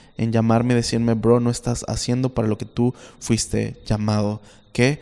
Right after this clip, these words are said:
Que a menudo pecadores de muy mala fama vengan y escuchen las enseñanzas de Jesús.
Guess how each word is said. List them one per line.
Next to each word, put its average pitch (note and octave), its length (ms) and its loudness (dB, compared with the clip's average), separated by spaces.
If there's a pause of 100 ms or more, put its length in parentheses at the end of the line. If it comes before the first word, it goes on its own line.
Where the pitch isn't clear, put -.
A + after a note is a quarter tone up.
(160)
Que - 80 -4
a A2 40 0
menudo A2 380 2
pecadores A2+ 460 2
de A2+ 60 -2
muy A2 160 -2
mala A#2 180 0
fama A2 320 -2
vengan A#2+ 400 0
y B2+ 40 -2
escuchen A#2 380 -8
las G#2+ 160 -6
enseñanzas G#2+ 500 -8
de A2 100 -6
Jesús. - 400 -10